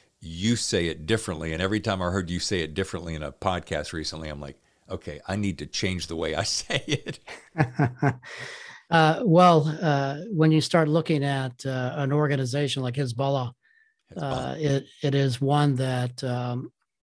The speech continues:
Speaker 2: again, the element of surprise, uh, was one that we always struggled with. We, we knew that we had this organization in the eighties called the Islamic Jihad Organization.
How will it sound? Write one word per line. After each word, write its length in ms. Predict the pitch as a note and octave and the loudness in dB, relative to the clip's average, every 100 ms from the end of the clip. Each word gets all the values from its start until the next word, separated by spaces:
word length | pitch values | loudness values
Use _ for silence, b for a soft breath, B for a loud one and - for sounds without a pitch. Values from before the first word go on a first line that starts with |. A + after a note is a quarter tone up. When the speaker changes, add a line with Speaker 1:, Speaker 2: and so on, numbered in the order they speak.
| - | -2
Speaker 2:
again, 580 | C#3+ C3 E3 D#3+ D3+ C#3 | 0 2 6 6 6 6
the 180 | B2+ C3 | 2 2
element 360 | D3+ D3 C#3 C3 | 4 4 4 2
of 120 | B2 | 0
surprise, 960 | - B2 C#3+ C3+ C3+ B2 A#2+ A2+ - - | -4 -2 0 2 2 0 -2 -2 -6 -6
uh, 320 | B2 B2 B2+ | -6 -6 -8
was 400 | C3+ C3 B2+ B2 | -2 0 0 0
one 360 | B2+ C3 C3 B2 | 0 2 2 2
that 180 | B2+ | 0
we 200 | D3 C3+ | 0 0
always 460 | C3+ C#3+ C#3 C#3 B2 | 2 4 4 2 0
struggled 500 | - C#3 C3+ C3 A#2+ | -2 -2 -2 -2 -4
with. 320 | A#2+ A#2+ A#2+ - | -4 -6 -8 -2
We, 300 | C3+ C3+ B2+ B B B B B _ _ - | 0 0 -2 B B B B B _ _ 2
we 180 | D3+ D3+ | 6 8
knew 380 | D3 E3+ E3 | 8 8 8
that 180 | D3+ D3 | 6 2
we 140 | C#3 C3+ | 0 0
had 200 | D3+ C#3 | 0 0
this 200 | B2+ D3+ | -2 -2
organization 760 | C#3 C3+ C3+ B2 C3+ C3 B2+ | -2 -2 -4 -4 -4 -4 -4
in 80 | B2+ | -2
the 160 | B2+ | -2
eighties 560 | B2 C3+ C3 B2+ B2 - | -2 -2 -2 -2 -2 -4
called 380 | - C3+ C3 B2 | -2 -2 0 0
the 100 | B2+ | 0
Islamic 460 | A#2+ C3+ C3+ B2+ | 0 0 -2 -2
Jihad 480 | B2 A#2+ F#2 C3+ C3+ | -4 -6 0 2 2
Organization. 840 | B2 A#2+ A#2+ A#2 B2 A#2+ A#2+ A#2+ | 0 -2 -4 -4 -2 -2 -2 -4